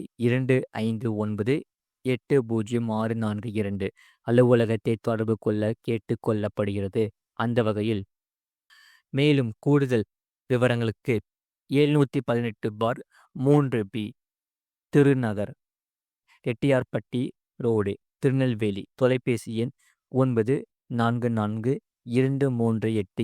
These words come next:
ஏழு ஒன்று எட்டு பூஜ்ஜியம் அலுவலகத்தை தொடர்பு கொண்டு பயன்பெறுமாறு மாவட்ட ஆட்சித்தலைவர் தெரிவித்துள்ளார். மறக்காம நீங்க லைக் பண்ணிக்கோங்க, சப்ஸ்கிரைப் பண்ணிக்கோங்க. அடுத்த செய்தி என்னவென்றால்,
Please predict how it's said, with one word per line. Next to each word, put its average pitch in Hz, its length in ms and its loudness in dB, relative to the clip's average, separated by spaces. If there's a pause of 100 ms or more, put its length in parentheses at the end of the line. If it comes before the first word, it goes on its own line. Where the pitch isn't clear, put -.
ஏழு 107 300 0
ஒன்று 104 320 -4 (400)
எட்டு 131 340 -2
பூஜ்ஜியம் 113 440 0
அலுவலகத்தை 110 760 2 (120)
தொடர்பு 110 380 0
கொண்டு 104 340 0 (440)
பயன்பெறுமாறு 107 760 2 (240)
மாவட்ட 113 600 0 (380)
ஆட்சித்தலைவர் 110 840 -2 (200)
தெரிவித்துள்ளார். 104 680 0 (340)
மறக்காம 139 420 0
நீங்க 120 180 0
லைக் 110 300 0
பண்ணிக்கோங்க, 110 480 -2 (200)
சப்ஸ்கிரைப் - 600 -6
பண்ணிக்கோங்க. 104 480 -4 (1300)
அடுத்த 135 300 2
செய்தி 123 280 2
என்னவென்றால், 104 640 0